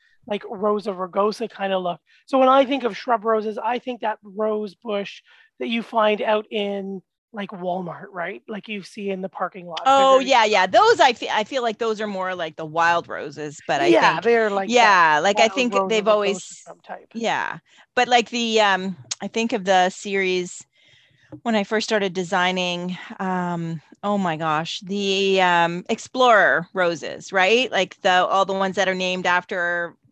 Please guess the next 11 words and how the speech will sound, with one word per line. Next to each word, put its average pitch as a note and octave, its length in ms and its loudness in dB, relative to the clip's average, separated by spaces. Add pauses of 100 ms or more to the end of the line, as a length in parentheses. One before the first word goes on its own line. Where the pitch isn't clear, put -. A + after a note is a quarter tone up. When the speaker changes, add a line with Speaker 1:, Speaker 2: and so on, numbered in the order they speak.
Speaker 2:
explorers, D#3 760 -6
like E3 160 -6
Champlain E3+ 800 -2
and D#3 240 -4 (1200)
<laughs> - 440 -8
the G#3 120 6
names B3 320 6
will C4+ 200 2
escape G#3 420 -4
me, F#3+ 160 -6
but G#3+ 260 0